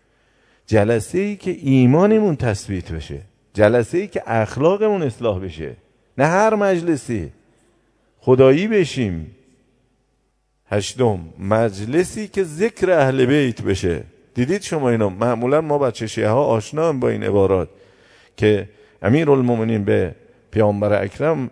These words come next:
عرض کرد بعد از اینکه آیهٔ تطهیر نازل شد زیر کسا، در حدیث کسا هست، گفتن که: «اخبرنی ما جلو-، ما لجلوسنا هذا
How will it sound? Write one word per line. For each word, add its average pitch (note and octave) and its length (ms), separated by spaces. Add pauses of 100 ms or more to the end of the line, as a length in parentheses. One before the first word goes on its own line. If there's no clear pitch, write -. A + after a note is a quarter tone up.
(120)
عرض G#2+ 260
کرد G2+ 360
بعد G2+ 240
از G2 160
اینکه G2 400
آیهٔ G2+ 360
تطهیر G2 520
نازل G2 380
شد F#2 220
زیر G2 520
کسا، C#3 760 (1080)
در F#2+ 160
حدیث G2 340
کسا A#2 500
هست، G2+ 220 (880)
گفتن G#2+ 400
که: - 180
«اخبرنی E3 640
ما D3 300
جلو-، E3+ 380
ما F3 320
لجلوسنا C#3 960
هذا B2 680